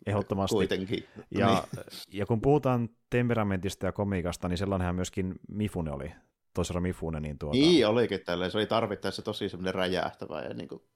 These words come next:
Speaker 2: semmonen
Speaker 1: Kyllä.
Speaker 2: impulsiivinen.
Speaker 1: Ja sitä kautta
Speaker 2: Mm.
Speaker 1: myöskin komedinen, ja sellainen on myöskin hänen poikansa, Shiro Mifune,
Speaker 2: Niin,
Speaker 1: joka näyttelee
Speaker 2: niin.
Speaker 1: sitä lääniherraa.
Speaker 2: Aivan.
Speaker 1: Kyllä, Mifunen poika. <laughs>
Speaker 2: Mm.
Speaker 1: Ja tota niin,
Speaker 2: Ei
Speaker 1: niin
Speaker 2: näytä itse asiassa Mifunelta, siis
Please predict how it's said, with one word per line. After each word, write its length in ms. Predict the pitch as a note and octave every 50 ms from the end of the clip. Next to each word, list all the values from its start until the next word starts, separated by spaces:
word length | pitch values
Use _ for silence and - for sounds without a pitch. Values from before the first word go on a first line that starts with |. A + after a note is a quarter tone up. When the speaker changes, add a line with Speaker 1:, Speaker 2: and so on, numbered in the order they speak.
| _ -
Speaker 2:
semmonen 240 | - - F#2 F2 F2+ E2
Speaker 1:
Kyllä. 100 | F#2+ G2
Speaker 2:
impulsiivinen. 560 | F2+ E2+ - - - - - - - - _ _ -
Speaker 1:
Ja 80 | F#2
sitä 100 | F2+ G2
kautta 180 | - G#2 F#2+ -
Speaker 2:
Mm. 40 | G#2
Speaker 1:
myöskin 220 | G2+ - A2 G#2
komedinen, 580 | - B2+ B2+ B2 G#2+ F2+ F#2 E2+ F2 E2+ E2+ D#2+ - _ _ _ _ _ _ -
ja 240 | - F#2 F#2 F2+ - -
sellainen 360 | - - G#2 G2 F2+ F2+ F2
on 60 | F2+
myöskin 280 | F#2 F#2+ - - G2 F#2
hänen 300 | F2+ F#2+ F#2+ F#2 F2+ F2 - _ _ -
poikansa, 540 | - D#3 C#3 G2 D#2 E2 D2+ D2 - - B1 - _ - -
Shiro 180 | - D#3 E3 A#2+
Mifune, 360 | F2+ E2 - - E2 E2 -
Speaker 2:
Niin, 100 | - -
Speaker 1:
joka 140 | E2 F2+ G2+
näyttelee 300 | D3 E3 C3 G2 F#2+ F#2+
Speaker 2:
niin. 100 | F#2 F2
Speaker 1:
sitä 120 | F2+ F2+
lääniherraa. 360 | E2+ E2+ D#2+ D#2+ F2 F#2+ F#2+
Speaker 2:
Aivan. 200 | F#2+ F#2+ G2+ -
Speaker 1:
Kyllä, 500 | G2 E3+ D#3 A2 F#2 E2+ F2 G2+ C3+ C#3+ C#3 - -
Mifunen 260 | - F2 - F2+ F2 E2
poika. 300 | - B2+ A#2+ F#2 - - - - - - - - -
<laughs> 440 | - C3+ - F3 D3+ - - D#3 -
Speaker 2:
Mm. 140 | G2+ G2 G2 G2 - - - - - - - F#2+ - -
Speaker 1:
Ja 100 | F2 E2+
tota 300 | F2+ F2 - - F2 F2
niin, 100 | F2+ F2
Speaker 2:
Ei 40 | C3+ C3+
Speaker 1:
niin 20 |
Speaker 2:
näytä 360 | D3 D3+ D#3+ E3 D#3 - B2 E2
itse 200 | G2+ - - G#2+
asiassa 280 | G2+ A2 G2+ - A2
Mifunelta, 580 | G2+ G#2 G2 - A2+ G#2+ G2 F2+ F2 - G2 E2+
siis 180 | - G2 F#2